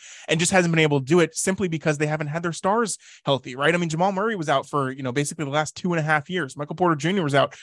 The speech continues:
the first year and a half that he was on the team. And now those are their, you know, that they're the second and third best players on this team. Um, if, if, if I wanna give an X factor, it's gonna be Jamal Murray, uh, on, you know, to kinda counter Hayden's, Hayden's, uh, Heat player there.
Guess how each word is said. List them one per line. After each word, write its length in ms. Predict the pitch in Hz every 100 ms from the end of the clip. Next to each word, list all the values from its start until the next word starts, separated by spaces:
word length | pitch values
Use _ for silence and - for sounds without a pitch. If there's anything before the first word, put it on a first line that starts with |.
| -
the 80 | 156
first 260 | 175 147 160
year 140 | 151
and 80 | 143
a 40 |
half 240 | 143 139 147
that 120 | -
he 160 | 175
was 160 | 196 160
on 140 | 143
the 60 | 123
team. 300 | - 131 123 - -
And 140 | 165 180
now 180 | 226
those 240 | 196 190 214
are 80 | 202
their, 220 | 202 196 -
you 100 | 175
know, 120 | 170 143
that 220 | 156 165 147 - -
they're 160 | 160
the 80 | 196
second 280 | - 196 185
and 100 | 165
third 160 | 175 160
best 200 | 156 -
players 440 | 202 226 160 143 - - _
on 160 | 175 175
this 160 | 151 -
team. 380 | 240 160 110 _ - - _
Um, 300 | 185 170 165 -
if, 200 | 202 -
if, 400 | 208 190 - - _
if 160 | 196 180
I 140 | 175
wanna 260 | 175 196 202
give 160 | 185
an 80 | 180
X 160 | 175 -
factor, 380 | 190 190 190 175
it's 100 | -
gonna 160 | 160
be 100 | 151
Jamal 280 | 139 147 135
Murray, 460 | 123 143 190 214 -
uh, 280 | 156 139 135
on, 300 | 147 147 147
you 80 | 147
know, 80 | 135
to 220 | 165 139
kinda 220 | 165 131
counter 300 | - 139 135
Hayden's, 380 | 131 139 135 127
Hayden's, 320 | 143 135 123
uh, 140 | 131 120
Heat 260 | 170 180
player 280 | - 135 123
there. 300 | 123 123